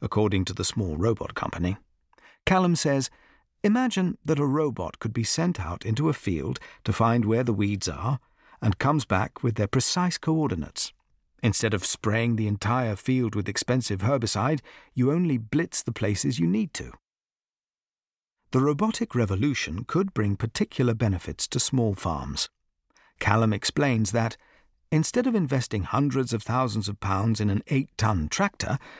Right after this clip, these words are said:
farmers would only have to pay out a fraction of that for Tom, Dick and Harry.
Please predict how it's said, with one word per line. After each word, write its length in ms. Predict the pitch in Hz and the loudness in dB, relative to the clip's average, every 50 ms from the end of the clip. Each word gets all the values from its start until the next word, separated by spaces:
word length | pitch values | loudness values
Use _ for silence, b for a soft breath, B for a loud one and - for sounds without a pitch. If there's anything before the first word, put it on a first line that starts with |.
| B B B B | B B B B
farmers 440 | - - 160 165 165 151 131 104 120 | 0 2 2 4 4 2 2 0 0
would 120 | 120 123 | 0 2
only 220 | 147 190 208 202 | 2 0 0 0
have 140 | 147 127 123 - | 0 -2 -2 -4
to 80 | 110 | -6
pay 160 | - 95 87 | -6 -6 -6
out 220 | 82 80 80 - 110 | -6 -6 -6 -6 -6
a 60 | 101 | -6
fraction 440 | - - 190 208 202 - - - 69 | -4 0 0 0 0 0 -4 -4 -6
of 120 | 71 76 - | -8 -8 -8
that 220 | 80 78 - - | -8 -8 -6 -6
for 100 | - 95 | -6 -4
Tom, 320 | - - - 104 104 104 | -2 0 0 2 2 2
Dick 180 | 95 98 95 - | 2 0 0 0
and 120 | 90 87 | 0 0
Harry. 360 | 90 113 139 127 82 65 62 | 2 2 2 0 0 -2 -8